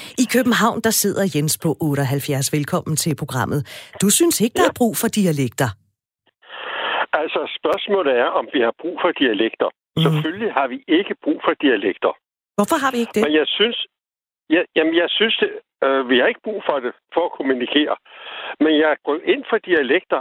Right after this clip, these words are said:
Speaker 2: alligevel, for jeg synes, det giver en spændende variation og mangfoldighed,
Speaker 1: Ja.
Speaker 2: som gør livet mere spændende. Vil det ikke være en mærkelig samfund at leve i,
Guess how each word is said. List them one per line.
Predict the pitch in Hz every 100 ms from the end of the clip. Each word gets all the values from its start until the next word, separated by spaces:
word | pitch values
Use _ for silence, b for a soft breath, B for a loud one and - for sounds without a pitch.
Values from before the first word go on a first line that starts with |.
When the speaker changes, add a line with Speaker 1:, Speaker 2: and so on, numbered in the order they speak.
| -
Speaker 2:
alligevel, | 117 180 175 139 - _ B B
for | 147
jeg | 143
synes, | - 208 208
det | 214 -
giver | 165 165
en | 175 131 - -
spændende | 156 156 226 214 147 -
variation | 143 139 127 - 349 - 392 _ b b
og | 160
mangfoldighed, | 131 110 - 147 - 180 135 117 - _ _ _ _ _ _ - 151 143
Speaker 1:
Ja. | 277 -
Speaker 2:
som | 185 143 160
gør | 127
livet | 117 190 202 139
mere | 147 175 - - -
spændende. | 156 131 359 143 - _ _ B B B B B B B B B _ -
Vil | 143
det | 175
ikke | 175 240
være | 180
en | 131 143
mærkelig | 202 202 165 - _ _ -
samfund | 143 190 190 156
at | 113
leve | 120 185 156
i, | 117